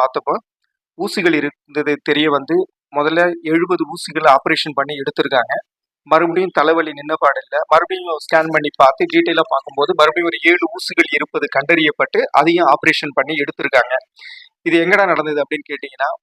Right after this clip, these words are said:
ஒடிஷாவின் பேலங்கரில் உள்ள சிந்திகேலா காவல் நிலையத்துக்கு உட்பட்ட இச்சிகான் என்ற பகுதியை சேர்ந்த ரேஷ்மா பெஹாரான்ற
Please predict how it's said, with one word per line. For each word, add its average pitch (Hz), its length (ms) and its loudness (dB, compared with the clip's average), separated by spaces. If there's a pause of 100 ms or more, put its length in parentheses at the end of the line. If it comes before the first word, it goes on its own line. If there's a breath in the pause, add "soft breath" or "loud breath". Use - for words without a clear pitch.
(160)
ஒடிஷாவின் 175 760 0 (220)
பேலங்கரில் 170 640 -2
உள்ள - 200 -6 (420)
சிந்திகேலா 175 640 0
காவல் 143 360 0
நிலையத்துக்கு 135 520 -14
உட்பட்ட - 440 -6 (460)
இச்சிகான் 170 540 0 (120)
என்ற 143 280 -6
பகுதியை 147 340 4
சேர்ந்த 131 380 -8 (920)
ரேஷ்மா 180 480 2 (120)
பெஹாரான்ற 151 600 -2